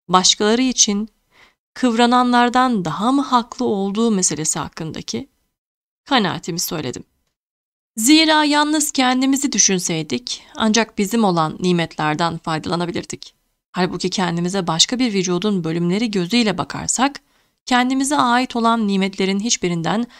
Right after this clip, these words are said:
mahrum olmaksızın onunla ortak olan bütün nimetlerden pay alırız. Ama fenalıklar için mesele aynı değildir.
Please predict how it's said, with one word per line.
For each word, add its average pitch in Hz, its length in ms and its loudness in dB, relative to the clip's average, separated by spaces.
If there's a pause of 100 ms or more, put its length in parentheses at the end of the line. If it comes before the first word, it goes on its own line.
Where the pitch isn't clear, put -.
(260)
mahrum 190 460 2
olmaksızın 214 760 0 (320)
onunla 277 480 2
ortak 226 400 0
olan 240 340 2
bütün 247 340 -2
nimetlerden 185 800 0
pay 196 220 -2
alırız. - 420 -4 (840)
Ama 311 400 2 (220)
fenalıklar 294 600 2
için 262 460 0 (100)
mesele 254 400 0
aynı 240 360 2
değildir. 190 480 -2